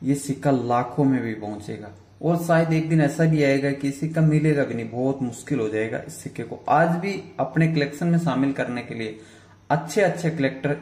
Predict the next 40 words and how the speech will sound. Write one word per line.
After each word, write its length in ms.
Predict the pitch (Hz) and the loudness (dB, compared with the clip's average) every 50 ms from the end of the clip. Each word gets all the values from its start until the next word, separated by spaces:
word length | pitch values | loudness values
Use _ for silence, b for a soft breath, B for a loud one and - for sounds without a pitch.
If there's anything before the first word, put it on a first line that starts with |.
| - | -6
इस 120 | - - - | -10 -6 -6
सिक्के 200 | 135 120 - 131 | -6 -6 -4 -6
को 140 | - - 120 | -6 -6 -6
ढूंढ 320 | 107 104 113 113 110 113 | -6 -6 -8 -8 -6 -6
रहे 100 | 120 117 | -6 -6
हैं, 100 | 117 113 | -6 -6
लेकिन 220 | 117 117 156 156 151 | -6 -4 -2 0 2
मिलता 340 | 151 143 143 139 151 147 | 2 2 2 2 2 2
नहीं 240 | 135 131 123 113 113 | 2 2 0 -2 -4
है। 100 | 104 - - - - - B B B B B B B B B B B B B B - | -6 -10 -12 -16 -20 -20 B B B B B B B B B B B B B B 2
आखिर 280 | 156 170 160 165 190 | 2 2 2 0 -2
ऐसा 160 | 196 - 208 185 - - | -2 -2 -4 -6 -4 0
कौन 220 | 160 170 180 175 | 0 0 0 0
सा 180 | - 202 190 165 | -2 -6 -6 -4
सिक्का 300 | - 165 160 - - 165 160 | -4 -4 -4 -2 2 4 4
है 260 | 151 156 151 156 156 | 4 6 4 2 2
जिसकी 320 | 156 - - - - 165 147 | -2 -8 -10 -6 -2 0 2
वजह 200 | 147 143 143 147 | 2 2 0 -2
से 140 | - - 151 | -4 -6 -8
इतना 920 | - - 135 - - - - - - _ _ _ - 165 170 175 180 180 160 | -6 -6 -8 -8 -10 -20 -20 -20 -20 _ _ _ 0 2 2 4 4 2 2
rare, 340 | 147 147 151 160 160 160 160 - | 2 4 4 4 2 0 -2 -2
मतलब 360 | 127 139 139 143 147 143 - - | -2 -2 -2 -2 -2 -4 -2 -4
कुछ 200 | 156 160 160 - | -6 -4 -4 -2
collector 360 | 147 139 139 139 - 147 147 | 0 0 0 0 -4 -6 -2
लोग 280 | 147 147 147 147 - 156 | -2 -2 -2 -2 -4 -10
इतना 320 | - - 160 170 175 160 | -8 -4 0 2 2 2
ढूंढ 300 | - 117 120 135 139 139 | 2 2 0 0 2 2
रहे 100 | 151 151 | 2 2
हैं 80 | 139 131 | 2 0
इस 100 | - - | -2 -6
सिक्के 220 | 135 - - 131 | -8 -6 -6 -6
को 280 | 123 - 131 139 - - B B B B B B - | -6 -6 -8 -8 -8 -12 B B B B B B -12
कि 160 | - 196 190 | -8 -4 -2
मिल 220 | 175 180 185 190 185 | -2 -2 -2 -2 -2
ही 180 | 180 180 190 | -2 0 2
नहीं 220 | 175 160 131 117 - | 2 2 2 2 2
रहा 120 | 117 104 | 0 -2
है? 100 | 92 90 - - - - B B B B B B B B | -4 -6 -12 -16 -20 -20 B B B B B B B B
तो 80 | - 147 | -4 -4
चलो 240 | - 175 180 190 | 0 2 2 2